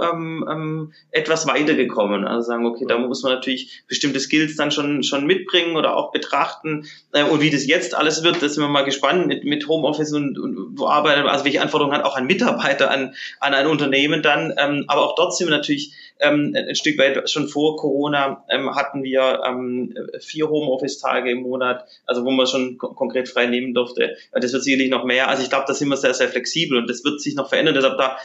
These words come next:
wage ich jetzt gar keine These. Deshalb da ist, äh, da würde ich jetzt tatsächlich auf H R verweisen und sagen, Mensch, das, äh, da machen die einen guten Job und, ähm, ja, also das, äh,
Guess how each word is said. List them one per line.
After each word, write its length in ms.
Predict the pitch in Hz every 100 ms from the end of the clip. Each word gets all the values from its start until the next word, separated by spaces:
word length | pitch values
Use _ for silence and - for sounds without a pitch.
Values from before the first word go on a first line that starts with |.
| -
wage 300 | 123 151 190
ich 60 |
jetzt 160 | 175 -
gar 180 | 143 156
keine 240 | 165 147
These. 380 | 147 175 147 123
Deshalb 320 | 120 131 120
da 80 | 131
ist, 240 | 120 120
äh, 160 | 98 117
da 180 | 117 117
würde 140 | 143
ich 60 | 147
jetzt 200 | 135 -
tatsächlich 460 | - - 147 156
auf 100 | 123
H 40 | -
R 340 | 135 - 135
verweisen 360 | 165 147 135 131
und 40 |
sagen, 160 | 131 123
Mensch, 240 | 123 117 -
das, 240 | 120 - - - - -
äh, 80 | 123
da 80 | 131
machen 200 | 143 156
die 80 |
einen 80 | 156
guten 180 | 160 156
Job 400 | 151 196 185 165
und, 300 | 156 147 -
ähm, 640 | 139 139 139 139 139 135 _
ja, 200 | - -
also 160 | -
das, 240 | - 117 -
äh, 140 | 123